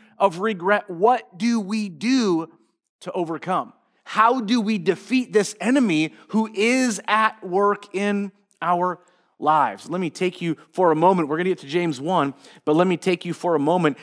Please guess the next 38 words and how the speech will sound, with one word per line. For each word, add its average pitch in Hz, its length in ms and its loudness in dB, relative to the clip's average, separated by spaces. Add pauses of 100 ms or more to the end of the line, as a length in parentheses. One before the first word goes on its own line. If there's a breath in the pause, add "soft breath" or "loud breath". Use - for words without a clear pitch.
to 156 80 -4
Second 165 460 -2
Corinthians 151 720 -4
chapter 147 520 -4 (240 loud breath)
eleven. 143 360 2
I've 165 140 2
got 190 140 0
a 165 60 4
bunch 170 400 0
I'm 175 100 -2
gonna 156 160 -2
read 160 280 -4
here, 131 340 -2 (200 loud breath)
but 135 220 0
bear 156 180 4
with 139 220 -2
me. 107 200 -14 (800)
It 165 160 0
says 208 300 0
this 160 260 2
in 156 100 -2
Second 170 360 -4
Corinthians 147 640 -2
eleven, 139 480 2 (300 loud breath)
verse 160 280 0
twenty-one. 127 640 -4 (600)
"Whatever 220 500 2
anyone 220 520 0
else 196 320 2
dares 190 440 0
boast 202 440 2
about, 139 400 0 (200 soft breath)
I 196 100 -2
am 196 140 0
speaking 214 440 -6
as 170 140 -2
a 151 80 -6
fool. 175 480 -2